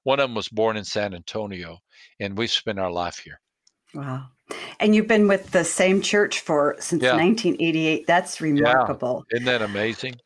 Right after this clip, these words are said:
Speaker 2: Yeah, that is amazing. So why did you, so you decided to write the book, um, John th-, three sixteen, because that passage in particular meant so much
Speaker 1: Yeah.
Speaker 2: to you. Are there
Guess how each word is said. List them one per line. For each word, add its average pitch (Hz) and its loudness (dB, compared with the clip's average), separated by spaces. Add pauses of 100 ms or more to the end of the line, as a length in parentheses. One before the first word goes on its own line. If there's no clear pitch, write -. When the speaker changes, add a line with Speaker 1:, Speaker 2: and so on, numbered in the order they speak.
(240)
Speaker 2:
Yeah, 202 4 (100)
that 190 2
is 220 2
amazing. 156 0
So - 2
why 233 2
did 269 -2
you, 233 -4
so - -4
you 233 2
decided 214 0
to 202 -4
write 185 0 (280)
the - -4
book, 180 -2 (220)
um, 156 0 (100)
John 175 0
th-, - -8 (160)
three 185 -6
sixteen, 165 -2
because 180 -2 (280)
that 214 0 (340)
passage 196 -4
in 175 0
particular 113 -6 (400)
meant 180 2
so 175 0
much 165 2
Speaker 1:
Yeah. 98 0
Speaker 2:
to 185 -4
you. 156 2
Are 202 2
there 202 0